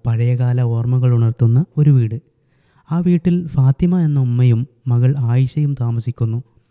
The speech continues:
ഫാത്തിമയുടെ ഭർത്താവ് യൂസുഫ് വർഷങ്ങൾക്ക് മുമ്പ് ഒരു അപകടത്തിൽ മരിച്ചു. അന്ന് മുതൽ ഫാത്തിമ ഒറ്റയ്ക്കാണ് ആയിഷയെ വളർത്തിയത്. വീടിൻ്റെ മുറ്റത്ത് തുളസിത്തറയ്ക്ക് ചുറ്റും ഫാത്തിമയുടെ ഖുർആൻ പാരായണം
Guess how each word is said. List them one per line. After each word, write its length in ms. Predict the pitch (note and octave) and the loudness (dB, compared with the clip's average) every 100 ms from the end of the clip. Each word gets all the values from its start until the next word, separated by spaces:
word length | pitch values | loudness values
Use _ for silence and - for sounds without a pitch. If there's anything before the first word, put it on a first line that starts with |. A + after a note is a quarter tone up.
| _ _ _ _ - | _ _ _ _ -4
ഫാത്തിമയുടെ 580 | E3 F3 - G3+ G3+ | -2 -2 -2 -2 -2
ഭർത്താവ് 600 | F3+ C3+ - - C#3+ C#3 C3+ D3 | 0 2 0 2 2 4 2 0
യൂസുഫ് 640 | A#2+ B2 C3 D3+ - B2+ - | 2 4 4 2 0 -2 -2
വർഷങ്ങൾക്ക് 640 | A#2 A#2 - D#3+ E3+ E3+ C#3+ | -4 -4 -2 0 0 0 2
മുമ്പ് 240 | A#2+ A#2 | 2 2
ഒരു 160 | A2+ A#2+ | 2 0
അപകടത്തിൽ 520 | A2 A#2+ B2 C3 A#2+ | 0 0 0 0 -2
മരിച്ചു. 400 | G#2+ G#2+ - B2+ - _ _ - | -2 -6 -8 -8 -10 _ _ -2
അന്ന് 260 | B2+ C3 E3+ | 4 6 6
മുതൽ 220 | C#3+ A#2 D3+ | 6 6 2
ഫാത്തിമ 440 | D#3 A#2+ A#2 C3 B2+ | 0 0 2 2 4
ഒറ്റയ്ക്കാണ് 560 | A#2+ C3 B2+ A#2+ A2+ B2 C#3 | 2 2 2 4 4 2 2
ആയിഷയെ 340 | A#2 A2 A#2+ | 2 4 4
വളർത്തിയത്. 600 | A2+ A2 A2 - A#2 A2+ C3+ _ _ _ _ _ | 4 4 0 0 0 0 -2 _ _ _ _ _
വീടിൻ്റെ 340 | D#3+ F3+ G3 F#3+ | 0 2 2 2
മുറ്റത്ത് 440 | E3 D3+ C#3+ C#3 C#3+ - | 2 0 0 2 2 4
തുളസിത്തറയ്ക്ക് 680 | B2 B2 D3 - C#3+ - C#3 | 6 6 4 2 2 2 0
ചുറ്റും 360 | B2 - A#2+ D3 | 0 2 0 0
ഫാത്തിമയുടെ 580 | - A#2 A#2+ C3 C3 B2+ | -2 0 2 4 6 6
ഖുർആൻ 380 | - C3+ B2+ C3 | 4 2 4 2
പാരായണം 500 | C3+ B2+ B2 A#2+ A#2+ | 4 6 6 4 2